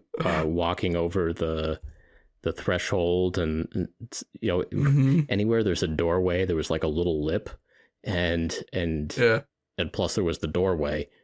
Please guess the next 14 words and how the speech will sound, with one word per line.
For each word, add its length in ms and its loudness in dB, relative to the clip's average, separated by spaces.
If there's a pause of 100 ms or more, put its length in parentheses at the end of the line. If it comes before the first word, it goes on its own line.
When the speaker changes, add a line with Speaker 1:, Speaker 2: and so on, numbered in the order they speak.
(140)
Speaker 1:
And 140 0
so, 560 -4 (2000)
uh, 240 2
so, 220 0
so 240 4
there 280 4
were 140 2
some 200 0
real 300 2
risks 480 -2
to 120 0
my 180 0
head. 220 -2
I, 160 -2